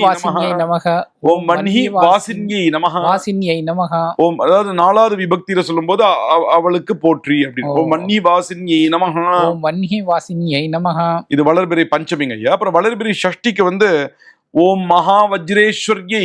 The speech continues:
Speaker 2: நமஹ.
Speaker 1: ஓம் மகா வஜ்ரேஸ்வர்யை நமஹ. ஓம் மகா வஜ்ரேஸ்வர்யை நமஹ.
Speaker 2: இது வளர்பிறை சஷ்டி. அப்புறம் வளர்பிறை சப்தமிக்கு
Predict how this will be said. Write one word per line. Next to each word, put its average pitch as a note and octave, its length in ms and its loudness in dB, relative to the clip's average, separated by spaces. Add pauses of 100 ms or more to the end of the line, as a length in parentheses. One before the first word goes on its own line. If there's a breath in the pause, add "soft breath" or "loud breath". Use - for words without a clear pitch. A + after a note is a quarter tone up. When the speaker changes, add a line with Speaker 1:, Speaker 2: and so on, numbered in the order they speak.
Speaker 2:
நமஹ. F3 600 2
Speaker 1:
ஓம் E3+ 260 -4
மகா F3+ 400 0
வஜ்ரேஸ்வர்யை E3 920 -2
நமஹ. E3+ 520 -2 (160)
ஓம் F3 260 -2
மகா F#3 400 0
வஜ்ரேஸ்வர்யை D#3 880 -2
நமஹ. E3 220 -2
Speaker 2:
இது C3+ 140 0
வளர்பிறை C3+ 360 0
சஷ்டி. - 340 -8
அப்புறம் C#3 220 -2
வளர்பிறை G3+ 400 0
சப்தமிக்கு E3+ 880 0